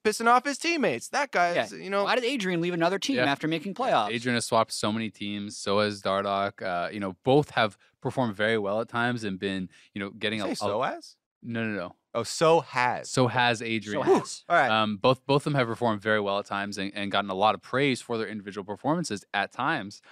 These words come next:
Speaker 3: Um, but they keep hopping teams, which generally points to, you know, issues working with others, issues, uh, working within the system, or problems with teammates, these sorts of things. Uh, Phoenix, you know, you obviously saw Breaking Point.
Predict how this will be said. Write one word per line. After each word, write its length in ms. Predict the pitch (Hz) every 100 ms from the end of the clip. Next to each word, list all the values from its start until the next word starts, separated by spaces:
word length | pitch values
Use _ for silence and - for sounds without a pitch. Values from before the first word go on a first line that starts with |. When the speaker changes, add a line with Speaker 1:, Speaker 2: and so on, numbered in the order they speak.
| - -
Speaker 3:
Um, 240 | 101 98 98
but 140 | 117
they 80 | 123
keep 240 | - 151 -
hopping 360 | 113 - 98
teams, 380 | - 147 147 117
which 260 | 110 101 - - _
generally 480 | 123 123 147 143 131
points 480 | 123 113 110 110 -
to, 340 | 120 113 107 101 - -
you 60 | 107
know, 80 | 107 -
issues 360 | 131 135 120
working 320 | 107 110 107 101
with 120 | 101
others, 480 | 165 165 160 151 135
issues, 560 | 123 - 110 104 101 - - -
uh, 260 | 101 95 95 -
working 440 | 113 107 107 117
within 200 | 104 107
the 80 | 104
system, 640 | - 147 - 143 139 135
or 80 | 98
problems 300 | - 107 101
with 100 | 101
teammates, 380 | - 147 131 -
these 120 | 101
sorts 200 | - 101
of 100 | 95
things. 380 | 123 139 127 - - -
Uh, 140 | 101 98
Phoenix, 520 | - 123 120 - -
you 60 |
know, 240 | 101 95 90 87 -
you 220 | - 110 107
obviously 300 | 104 - 101
saw 180 | 107
Breaking 360 | 98 104 107 110
Point. 340 | - 110 107